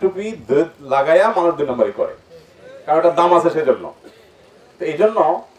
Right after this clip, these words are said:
দায় টুপিওয়ালা বা দিনদারদের আরেকটা দায়িত্ব হলো তারা সুশৃঙ্খল হবেন, দায়িত্বশীল হবেন, তারা নিয়ম শৃঙ্খলা মেনে চলবেন, কোনো ক্ষেত্রে নিয়মের ব্যত্যয় করবেন না।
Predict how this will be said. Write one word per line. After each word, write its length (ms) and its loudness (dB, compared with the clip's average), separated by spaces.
দায় 220 2
টুপিওয়ালা 520 2
বা 140 0
দিনদারদের 540 2
আরেকটা 380 4
দায়িত্ব 360 4
হলো 300 8
তারা 280 -2
সুশৃঙ্খল 580 -2
হবেন, 240 -2
দায়িত্বশীল 640 0
হবেন, 240 0
তারা 220 0
নিয়ম 360 0
শৃঙ্খলা 480 0
মেনে 200 -4
চলবেন, 360 2
কোনো 180 4
ক্ষেত্রে 300 -6
নিয়মের 320 2
ব্যত্যয় 320 4
করবেন 540 4
না। 240 -10